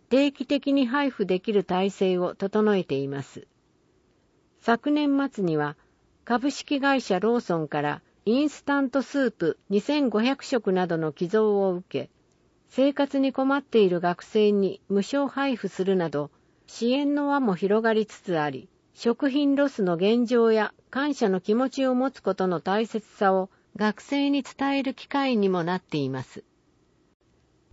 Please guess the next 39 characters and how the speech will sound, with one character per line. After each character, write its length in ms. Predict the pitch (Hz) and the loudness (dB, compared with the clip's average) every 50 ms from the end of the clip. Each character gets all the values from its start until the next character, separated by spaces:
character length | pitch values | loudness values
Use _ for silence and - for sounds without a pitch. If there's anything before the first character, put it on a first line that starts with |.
| - | -6
今 280 | - 226 247 262 269 269 | -2 0 2 2 2 2
後 120 | 247 247 | 2 0
も 280 | 233 226 226 220 208 - - - | 2 2 0 0 0 -4 -8 -18
様 280 | - - 247 247 269 302 | -6 -2 -2 0 0 0
々 260 | 294 302 262 226 196 | 0 0 2 2 2
な 240 | 180 175 165 165 165 - _ _ | 2 0 -2 -2 -6 -10 _ _
企 160 | - 285 277 | -4 -2 0
業、 360 | 254 269 233 190 165 156 - - | 2 4 4 4 4 0 -2 -4
団 300 | - - 208 247 277 269 | -4 -2 0 0 0 0
体 260 | - 277 277 269 269 - | 0 2 2 2 0 0
等 220 | - 269 254 214 | 0 0 0 0
と 160 | - - 165 151 | 0 -2 -2 0
連 260 | 180 202 220 233 226 | 0 2 2 0 0
携 300 | - 233 226 220 208 202 | 2 2 2 4 2 2
を 60 | 202 | 0
図 300 | 180 196 180 - - 185 | 0 -2 -4 -2 -2 -2
り、 180 | 156 139 131 - _ _ _ _ _ _ | -2 -2 -6 -8 _ _ _ _ _ _
食 360 | - - 226 226 - 285 277 | -2 0 0 0 2 0 0
品 240 | 247 277 285 269 277 | 0 2 0 2 2
ロ 140 | 269 277 269 | 2 2 0
ス 140 | - - 196 | 0 0 -2
の 100 | 180 165 | -2 0
削 320 | - 185 180 - 226 214 | 0 -2 -2 -2 -2 0
減 240 | 202 214 202 202 196 | 2 2 2 2 0
と 240 | - 196 190 170 - _ _ _ _ _ _ | 2 2 0 0 0 _ _ _ _ _ _
学 240 | 196 196 202 196 - | -2 -2 -2 -2 -4
生 300 | - - 285 285 285 269 | -4 0 2 2 2 2
支 200 | - - 277 277 | 0 -2 0 2
援 220 | 269 254 208 185 | 2 4 4 2
に 120 | 175 165 - | 2 0 0
取 200 | - 196 214 247 | 0 0 0 0
り 60 | 226 | 0
組 220 | - 254 240 208 | 0 2 2 2
ん 20 | 165 | 2
で 80 | 151 | 2
い 100 | 147 143 | 0 -2
き 160 | - - - | -4 -6 -6
ま 140 | 135 135 139 | -6 -6 -6
す。 200 | - - - _ | -8 -12 -20 _